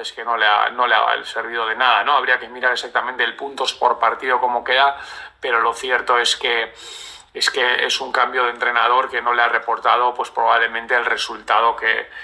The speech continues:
que esperaban, ¿no? Por otro lado, bueno, pues ese Barça B Cornellá, el Barça ya, ya, como decíamos, lo tiene prácticamente hecho, cuatro victorias consecutivas, y Cornellá, pues, realmente lo único que se está jugando, podríamos decir, es no entrar en descenso, ¿no? Es verdad que está a cuatro del descenso y a cuatro del ascenso,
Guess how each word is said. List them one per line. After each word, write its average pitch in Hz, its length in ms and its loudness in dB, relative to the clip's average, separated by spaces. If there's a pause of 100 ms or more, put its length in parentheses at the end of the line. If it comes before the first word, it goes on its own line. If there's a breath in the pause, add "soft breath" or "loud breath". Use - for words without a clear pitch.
(500 loud breath)
que 117 180 -2
esperaban, 107 720 0
¿no? 143 200 -2
Por 123 140 0
otro 123 140 -2
lado, 123 120 2
bueno, 110 180 -2
pues 117 140 -8
ese 113 180 -2
Barça 117 380 2
B 117 240 2
Cornellá, 123 640 2
el 127 100 -2
Barça 120 400 -4
ya, 120 260 -4
ya, 113 240 -2
como 117 200 -6
decíamos, 117 300 -4
lo 117 60 -2
tiene 117 180 -4
prácticamente 117 640 -2
hecho, - 260 0
cuatro 123 260 0
victorias 117 340 -2
consecutivas, 127 800 -2
y 123 60 -12
Cornellá, 123 640 -2
pues, 131 200 -4
realmente 123 520 0
lo 117 140 -4
único 120 280 -12
que 117 100 -8
se - 120 -12
está - 180 -2
jugando, 120 440 0
podríamos 117 380 2
decir, 131 280 -8
es 117 100 -6
no 123 140 -2
entrar 117 260 -2
en 107 120 -2
descenso, 110 460 -6
¿no? 117 80 -6
Es 113 60 -4
verdad 117 120 0
que 113 120 0
está 110 60 2
a - 80 -4
cuatro 120 320 0
del 113 160 -4
descenso 117 460 -6
y - 20 -2
a 104 100 -2
cuatro 113 380 0
del 117 100 -4
ascenso, 120 640 0